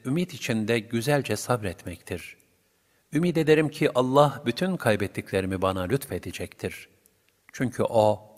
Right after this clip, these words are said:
alimdir, hakimdir." Yusuf seksen üç. Yusuf'un kardeşleri daha önce babalarına yalan söyledikleri için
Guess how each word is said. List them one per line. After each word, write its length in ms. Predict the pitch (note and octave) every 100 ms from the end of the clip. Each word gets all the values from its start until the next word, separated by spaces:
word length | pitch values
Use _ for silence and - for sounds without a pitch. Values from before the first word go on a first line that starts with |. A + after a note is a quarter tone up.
| -
alimdir, 840 | - F#2+ G#2 A2+ F#2 E2+ E2+ - - _ _ _
hakimdir." 1120 | - - - - C3 G#2+ E2+ - - - - _ _ _ _ _ _ _ _ _
Yusuf 500 | G#2 G#2+ - C#3+ - -
seksen 380 | - - -
üç. 400 | E2 - - - _ _ _ _ _ _ _ _ _ _ _ _ _ _ _ _
Yusuf'un 460 | A#2+ C3 E3+ G3
kardeşleri 600 | - C3 B2 C3 C3 A#2
daha 240 | G#2+ C#3 F#3
önce 260 | C3+ G#2+
babalarına 480 | G2 G#2 A2 A2 G#2+
yalan 320 | G2 G2 A2
söyledikleri 680 | A#2+ - G2 F#2+ F#2+ A2 A#2+
için 420 | E3+ - G#2+ F2+